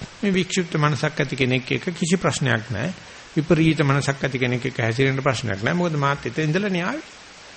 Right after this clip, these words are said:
ඒකේ ප්‍රශ්නයක් නැහැ. මේ වෙනස නැති නොවන ආතාලට මේ සමාධිය පාවිච්චි කරනවා කියන එක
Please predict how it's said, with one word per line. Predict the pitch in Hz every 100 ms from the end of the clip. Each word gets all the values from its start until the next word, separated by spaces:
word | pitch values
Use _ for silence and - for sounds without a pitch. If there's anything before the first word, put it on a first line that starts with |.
| -
ඒකේ | 135 175
ප්‍රශ්නයක් | 185 - 117 107
නැහැ. | 123 147 285 - - -
මේ | 143 175
වෙනස | 143 143 165 185
නැති | 175 156 -
නොවන | 160 160 165 165
ආතාලට | 156 151 147 139 139 131
මේ | 131
සමාධිය | 131 131 131 135 131
පාවිච්චි | 135 117 135 170
කරනවා | 165 151 139 113
කියන | - 143 165
එක | 214